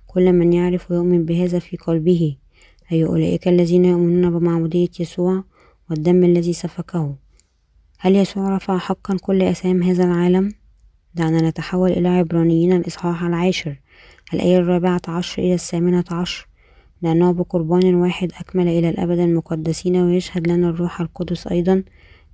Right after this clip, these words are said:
لأنه بعدما قال سابقًا: "هذا هو العهد الذي أعده معهم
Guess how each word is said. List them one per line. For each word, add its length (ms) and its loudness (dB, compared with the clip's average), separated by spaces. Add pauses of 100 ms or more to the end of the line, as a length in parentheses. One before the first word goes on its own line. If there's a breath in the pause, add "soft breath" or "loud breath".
لأنه 300 2
بعدما 460 0
قال 340 -2
سابقًا: 520 -2
"هذا 280 0
هو 200 2
العهد 360 -2
الذي 300 0
أعده 560 -2
معهم 420 0